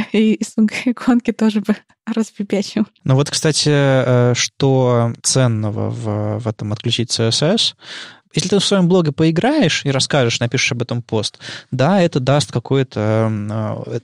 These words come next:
Speaker 2: повод людям подумать. Но прежде всего, э, даже если вы не, не собираетесь это реально делать в своем продакшене,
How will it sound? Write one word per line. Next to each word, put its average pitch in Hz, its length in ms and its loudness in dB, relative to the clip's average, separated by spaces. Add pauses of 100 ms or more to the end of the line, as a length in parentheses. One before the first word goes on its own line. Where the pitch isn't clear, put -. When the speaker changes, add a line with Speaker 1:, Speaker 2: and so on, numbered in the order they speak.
Speaker 2:
повод 135 400 2
людям 123 300 2
подумать. 110 560 -2 (320)
Но 139 100 2
прежде 185 380 2
всего, 113 540 0 (180)
э, 107 140 -4
даже 127 340 2
если 123 340 0
вы 110 320 2
не, 113 480 0 (220)
не 120 180 2
собираетесь 120 460 0
это - 240 -4
реально 120 260 0
делать 110 240 0
в - 40 -2
своем 113 120 0
продакшене, 123 560 0